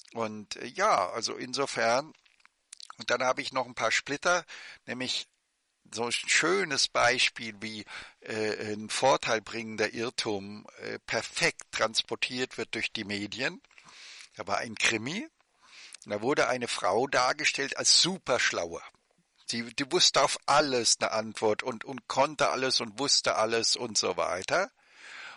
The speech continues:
Und dann wurde diese Frau gezeigt, wie sie Pizza isst. Als ob eine schlaue Frau keinerlei Ernährungsbewusstsein hätte,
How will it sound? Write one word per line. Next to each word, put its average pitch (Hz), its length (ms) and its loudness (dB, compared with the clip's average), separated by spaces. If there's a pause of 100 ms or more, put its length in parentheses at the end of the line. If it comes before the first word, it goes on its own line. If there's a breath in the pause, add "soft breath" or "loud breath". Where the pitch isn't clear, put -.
Und 123 140 -8
dann 131 180 0
wurde 139 240 2 (100)
diese 202 360 -2
Frau 127 400 4
gezeigt, 117 640 0
wie 117 120 -4
sie 127 140 -6
Pizza - 500 0
isst. - 460 -6 (720 loud breath)
Als 117 240 0
ob - 240 2
eine 120 240 2
schlaue 151 560 4
Frau 135 480 2
keinerlei 180 720 2
Ernährungsbewusstsein 135 1120 0
hätte, 95 280 -6